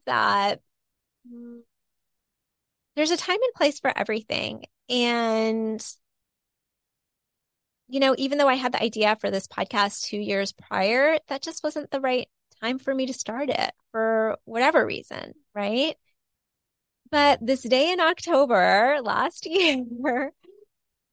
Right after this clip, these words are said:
I was going through such a hard time. And I know that writing and creating in general is something that gives me great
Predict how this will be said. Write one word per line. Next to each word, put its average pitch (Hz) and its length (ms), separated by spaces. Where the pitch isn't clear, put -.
I 247 760
was 233 160
going 269 260
through 330 220
such 277 320
a 277 40
hard 285 300
time. 202 720
And 233 140
I 220 120
know 220 280
that 214 300
writing 226 720
and 196 180
creating 220 1080
in 214 180
general 202 560
is 226 240
something 202 380
that - 180
gives 185 300
me 190 380
great 175 380